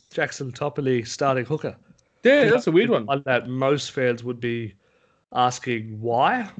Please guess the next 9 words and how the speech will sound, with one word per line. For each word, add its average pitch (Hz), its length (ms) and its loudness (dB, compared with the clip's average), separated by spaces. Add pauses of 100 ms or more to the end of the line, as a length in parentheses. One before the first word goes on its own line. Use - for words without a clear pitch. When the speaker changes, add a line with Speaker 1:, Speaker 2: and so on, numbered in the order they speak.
(180)
Speaker 1:
I 175 120 6
like 123 280 2
it. - 80 -6 (1040)
I 190 120 2 (200)
li-, 160 280 -4
remember 175 340 2
his 127 140 -2
debut 131 340 4
game? 320 220 -4